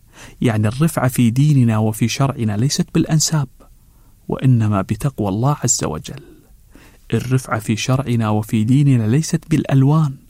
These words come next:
وليست بالطبقات، طبقات المجتمع، وإنما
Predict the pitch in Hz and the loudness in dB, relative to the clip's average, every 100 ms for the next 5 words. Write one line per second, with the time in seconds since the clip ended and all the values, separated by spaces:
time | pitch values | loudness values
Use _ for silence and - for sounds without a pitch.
0 | _ - - - - 135 170 - 143 131 | _ -20 -20 -6 0 2 2 0 -2 2
1 | 160 175 175 - _ _ - - - 135 | 2 2 0 -6 _ _ -4 -4 -2 -2
2 | 120 123 - 156 135 - 117 107 139 - | 0 0 0 0 0 -2 -2 -2 -2 0
3 | 113 107 - 139 135 117 - - - - | 0 -2 0 2 2 -2 -12 -20 -20 -20
4 | - - 135 - 165 139 117 113 113 131 | -20 -2 -2 2 4 6 4 2 -2 -4